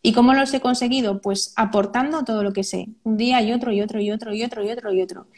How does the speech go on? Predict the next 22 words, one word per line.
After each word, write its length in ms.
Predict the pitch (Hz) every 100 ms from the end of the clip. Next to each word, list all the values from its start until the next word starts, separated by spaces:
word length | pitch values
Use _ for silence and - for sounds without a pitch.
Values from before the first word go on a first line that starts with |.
| -
Y 80 | 240
si 180 | 220 226
hoy 120 | 220 269
una 200 | 277 254
cosa 220 | 226 214
no 80 | 214
me 100 | 214
sale, 420 | 240 247 285 370 _ -
mañana 420 | 214 202 214 233
a 40 |
lo 60 | 226
mejor 300 | 202 202 202
me 120 | 196
sale. 240 | - 190
Es 80 | 190
decir, 240 | 202 202 202
la 160 | 202
perseverancia 720 | 208 202 202 190 208 240 262
también 440 | 247 208 226 262 247
es 200 | 220 -
algo 360 | 220 240 262 -
que, 420 | 220 226 233